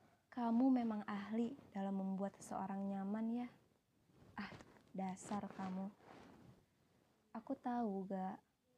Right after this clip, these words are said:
kamu ragu. Ragu untuk memulai, ragu untuk mengungkapkan.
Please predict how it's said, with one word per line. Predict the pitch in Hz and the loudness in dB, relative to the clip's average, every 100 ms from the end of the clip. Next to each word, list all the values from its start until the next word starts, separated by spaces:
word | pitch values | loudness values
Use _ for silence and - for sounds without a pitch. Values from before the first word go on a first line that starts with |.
| _ | _
kamu | - 202 214 214 | -6 -2 0 0
ragu. | 190 185 190 190 208 _ _ _ _ _ - _ - | -2 -4 -6 -6 -8 _ _ _ _ _ -20 _ -4
Ragu | 214 202 208 214 | 0 0 0 0
untuk | 208 202 196 | -2 -2 -2
memulai, | 190 190 208 202 190 190 190 202 _ _ _ _ - - _ - | 0 0 -2 -2 -2 -2 -4 -6 _ _ _ _ -20 -20 _ -2
ragu | 202 190 208 214 | 0 0 0 -2
untuk | 202 208 | -2 -2
mengungkapkan. | 196 190 190 196 196 - - 196 196 202 | -2 0 -2 -4 -8 -10 -8 -6 -4 -6